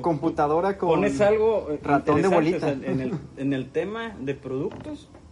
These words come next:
Speaker 2: l-, la innovación es, ahí surge de mejorar
Speaker 1: No,
Speaker 2: lo que ya
Speaker 1: y,
Speaker 2: está,
Speaker 1: y, y digo,
Speaker 2: está
Speaker 1: saliéndonos un poco del tema político, que era uno de los puntos
Speaker 2: Sí.
Speaker 1: que queríamos tratar, pero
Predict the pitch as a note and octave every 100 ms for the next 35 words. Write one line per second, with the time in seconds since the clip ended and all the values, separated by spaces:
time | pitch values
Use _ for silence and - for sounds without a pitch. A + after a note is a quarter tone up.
0 | - A#2+ A#2+ A#2 A#2 B2 B2 A#2 A2+ A2+
1 | - F3+ F3 D3 - C3 - A#3 D4 G3
2 | C3+ A#2+ A2+ G#2+ A2+ F3+ - G3 C3+ D3+
3 | F3+ G3 E3 F#3+ E3 C3+ - D3+ D3+ F3+
4 | G#3+ G#3+ G#3 G#3 - G3+ D#3 F#3+ F#3+ D#3
5 | E3+ F#3+ G3+ G3 B2 C3 E3 D3 - D3
6 | - B2 C#3 D#3 - B2+ - B2